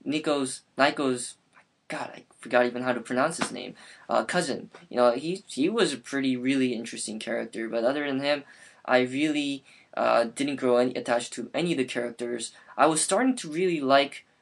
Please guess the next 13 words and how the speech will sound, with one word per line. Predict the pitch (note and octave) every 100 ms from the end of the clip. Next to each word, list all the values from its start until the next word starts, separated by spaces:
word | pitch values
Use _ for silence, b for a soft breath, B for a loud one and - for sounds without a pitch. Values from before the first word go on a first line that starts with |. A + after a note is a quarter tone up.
| _
uh, | - A#2+
oh, | G3 E3+
and | D3
the, | D3 C3 -
and | C3
the |
Jamaican | B2+ B2+ C3+ C#3 B2+
guy | A2+ G#2 A2
who | A#2+
has | A#2+ -
that | E2+ -
awesome | - C#3 C3 A#2
accent, | G#2+ A#2+ A#2+ - G#2 G2+